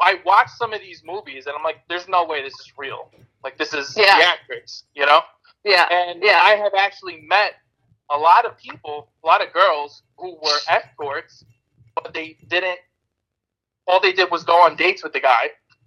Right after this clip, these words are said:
Speaker 1: and
Speaker 2: Yeah.
Speaker 1: the guy's paying for their bills or whatever it is, and it's
Speaker 2: Mm-hmm.
Speaker 1: actually not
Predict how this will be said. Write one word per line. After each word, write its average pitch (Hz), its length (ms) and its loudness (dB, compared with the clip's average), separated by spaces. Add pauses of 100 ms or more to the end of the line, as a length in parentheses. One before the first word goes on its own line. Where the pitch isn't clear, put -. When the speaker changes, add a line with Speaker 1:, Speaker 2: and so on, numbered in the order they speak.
(380)
Speaker 1:
and 151 400 0
Speaker 2:
Yeah. 156 120 4
Speaker 1:
the 147 60 8
guy's 156 160 0 (160)
paying 165 200 -12
for 156 120 -14
their 135 160 -12
bills 165 540 -2 (380)
or 139 120 -2
whatever 160 340 0
it 151 80 -4
is, 156 300 -4
and 156 220 -6
it's 156 160 -12
Speaker 2:
Mm-hmm. 170 140 0
Speaker 1:
actually 165 500 -10 (480)
not 170 320 2